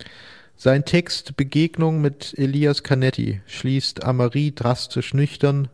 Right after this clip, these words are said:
und doch emphatisch: „Ich hasse den Tod nicht und habe wenig Lust, noch lange zu leben.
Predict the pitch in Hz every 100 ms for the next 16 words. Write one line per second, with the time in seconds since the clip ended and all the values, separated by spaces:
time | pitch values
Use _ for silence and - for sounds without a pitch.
0 | _ - 123 123 123 - 117 - 123 127
1 | 135 131 - - _ _ - - - -
2 | _ _ _ _ _ - 143 165 175 156
3 | 143 135 - 151 156 143 143 - - 123
4 | - 127 127 127 120 143 139 - 127 -
5 | - 104 117 117 120 - 123 123 120 110